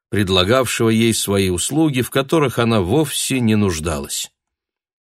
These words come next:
Она лихорадочно размышляла о том, что это убийство оставило все ее вопросы без ответа, и вне всякой логики почему-то пришла к выводу, что оно лишь подтверждает наличие духовного сана у Кутреда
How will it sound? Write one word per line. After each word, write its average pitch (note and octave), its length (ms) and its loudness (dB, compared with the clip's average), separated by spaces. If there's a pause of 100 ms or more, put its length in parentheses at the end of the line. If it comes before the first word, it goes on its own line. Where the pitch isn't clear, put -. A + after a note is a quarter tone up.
(340)
Она G2+ 180 2
лихорадочно G2 680 0
размышляла F#2+ 680 -2
о F2+ 40 -2
том, G#2+ 300 0
что - 240 -6
это G2+ 220 -2
убийство F#2+ 580 -2
оставило G2+ 540 0
все A2 260 -4
ее G2+ 180 0
вопросы G2+ 520 0
без F2+ 200 -4
ответа, G#2 680 -2 (520)
и G#2 120 2
вне C#3+ 240 2
всякой A2+ 500 0
логики C#3 800 0 (320)
почему-то D3+ 540 2
пришла C#3 440 0
к - 100 -8
выводу, D#3 540 4
что B2 300 0
оно D#3+ 220 2
лишь D3+ 340 -4
подтверждает G2 1200 0 (400)
наличие G2+ 540 2
духовного F#2+ 600 0
сана F#2 440 0
у F2 260 -6
Кутреда E2+ 680 -2